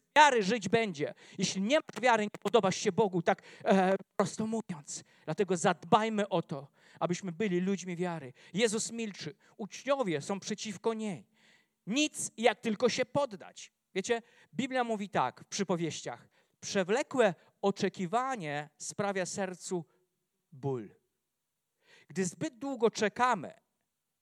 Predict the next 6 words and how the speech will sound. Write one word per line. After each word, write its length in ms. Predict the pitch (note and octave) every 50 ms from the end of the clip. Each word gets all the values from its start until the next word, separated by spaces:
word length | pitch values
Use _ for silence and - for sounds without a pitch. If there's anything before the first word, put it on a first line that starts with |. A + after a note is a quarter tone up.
| _ _ _ _ _ _ _ _ _ _ _ _ _ _ _ _ _ _
nawet 340 | - E3+ A3 B3+ C4+ C4 _
na 260 | A#3 G#3+ G3+ F#3+ F3 D#3 _ _ _ _ _ _ _
autobus, 540 | - F#3+ G3+ G3+ - A#3+ A3 F3 F3 E3+ -
który 240 | - F#3 F3 F3 D#3+
się 140 | - E3+ D3
spóźnia, 520 | - _ - F#3+ D#3 D3 C#3 A#2+ G2+ -